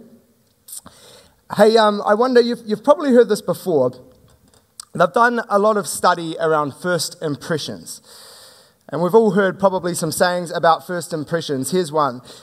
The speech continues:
Y-, you never get a second chance to make a first impression. Then there's this doozy. Listen to this. Two things remain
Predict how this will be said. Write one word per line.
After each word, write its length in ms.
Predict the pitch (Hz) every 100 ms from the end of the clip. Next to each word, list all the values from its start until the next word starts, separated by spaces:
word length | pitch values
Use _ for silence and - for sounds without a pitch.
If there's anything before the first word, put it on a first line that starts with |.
| _
Y-, 240 | 240 - 175
you 140 | 165
never 300 | 175 226 247
get 120 | 220
a 60 | 202
second 380 | - 208 202 185
chance 600 | - 160 135 139 - - _ _ _
to 100 | -
make 260 | 156 151 143 - _
a 80 | 143
first 340 | 170 151 135
impression. 500 | 131 120 143 - 82 - _ _ _ _ _ _ _ _ - _ _ _ _ -
Then 140 | 170
there's 160 | 156 123
this 160 | 175
doozy. 340 | - 151 131 143
Listen 220 | 165 175
to 100 | 156
this. 220 | 151 127
Two 240 | - 208 233
things 380 | 220 214 208
remain 440 | - 170 165 170